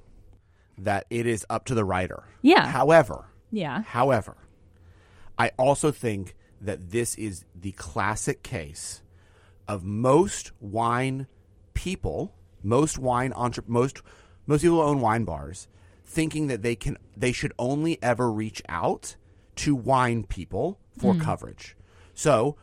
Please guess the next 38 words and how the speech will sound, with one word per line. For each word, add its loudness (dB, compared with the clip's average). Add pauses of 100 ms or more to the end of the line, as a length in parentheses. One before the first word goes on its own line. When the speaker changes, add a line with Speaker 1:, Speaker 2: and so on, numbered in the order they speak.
(100)
Speaker 1:
we 0
happen 0
to -4
know 2
the 0
writer -2
who -4
wrote -6
this -16
piece, -8
Speaker 2:
Yes, -6
we -4
Speaker 1:
and -2
Speaker 2:
do. 0
Speaker 1:
I 0
talked 6
to -2
him -4
about -8
the -14
piece. -14
Speaker 2:
<laughs> -16
Yes. -14
Speaker 1:
And -4
he -8
said -2 (260)
he -8
is 2
never, -2 (800)
ever 0 (380)
pitched -2 (320)
in -2
his -2
entire 4
career -2 (360)
by 4
wine -2
people. -10